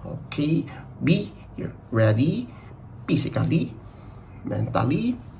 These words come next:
and spiritually. Lagi kong sinasabi, lahat ng may li, maghanda kayo. <laughs> Para hindi kayo masyadong, alam mo yun,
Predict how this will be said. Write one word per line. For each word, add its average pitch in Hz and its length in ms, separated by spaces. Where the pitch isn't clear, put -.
and 107 80
spiritually. 117 1200
Lagi 107 320
kong 123 160
sinasabi, 110 400
lahat 123 240
ng 120 160
may 113 240
li, - 320
maghanda 98 480
kayo. 98 400
<laughs> 185 1200
Para 104 240
hindi 123 400
kayo 113 240
masyadong, 113 1040
alam 120 160
mo 139 40
yun, 131 160